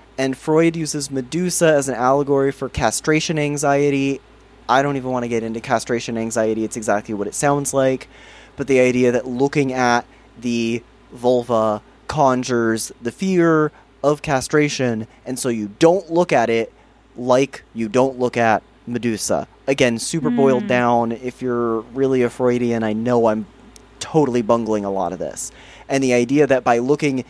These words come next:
Speaker 1: into the primal scene, you will be condemned, that these are kinda also two sides of the same coin, that looking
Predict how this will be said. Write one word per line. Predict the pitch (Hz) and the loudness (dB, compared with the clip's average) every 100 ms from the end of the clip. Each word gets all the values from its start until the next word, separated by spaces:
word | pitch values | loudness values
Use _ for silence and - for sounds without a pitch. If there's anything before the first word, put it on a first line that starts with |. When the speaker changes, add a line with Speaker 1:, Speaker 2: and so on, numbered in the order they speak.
| - - | -14 -2
Speaker 1:
into | 170 180 156 | 0 0 0
the | |
primal | 139 175 165 143 | 0 2 2 0
scene, | 135 135 127 117 _ - | -2 -2 -2 -4 _ -10
you | 127 | -4
will | 127 131 147 135 | 0 2 2 2
be | 117 160 147 123 113 _ _ _ - | -2 -2 0 -2 -4 _ _ _ -12
condemned, | 147 131 131 120 98 95 - _ _ _ _ _ _ - | -6 2 2 2 0 -6 -10 _ _ _ _ _ _ -6
that | 135 113 | -2 0
these | 131 | -2
are | 127 | -2
kinda | - 156 135 | -2 0 0
also | 113 135 117 - 107 | -2 -2 -2 -2 -4
two | 98 - | -4 -8
sides | 127 120 110 | -2 -2 -2
of | 110 | -6
the | |
same | 104 120 107 | -6 -4 -4
coin, | 104 123 113 101 85 82 _ _ - | -6 -8 -6 -4 -6 -12 _ _ -2
that | 117 104 101 - _ | 2 2 0 -10 _
looking | 135 127 135 143 123 | -8 -2 0 2 0